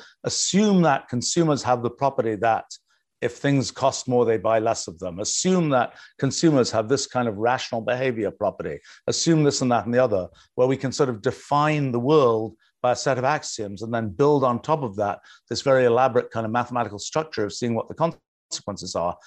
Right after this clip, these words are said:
Is that what it's doing? Or is it more something that's like statistical models, where you say, 'We observe the following thing, and you can fit this curve by this sort of two parameter,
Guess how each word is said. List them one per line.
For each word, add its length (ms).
Is 120
that 180
what 140
it's 140
doing? 280
Or 120
is 100
it 140
more 200
something 440
that's 240
like 180
statistical 580
models, 500
where 120
you 120
say, 360
'We 220
observe 520
the 140
following 380
thing, 280
and 120
you 60
can 180
fit 360
this 220
curve 560
by 140
this 260
sort 220
of 120
two 160
parameter, 720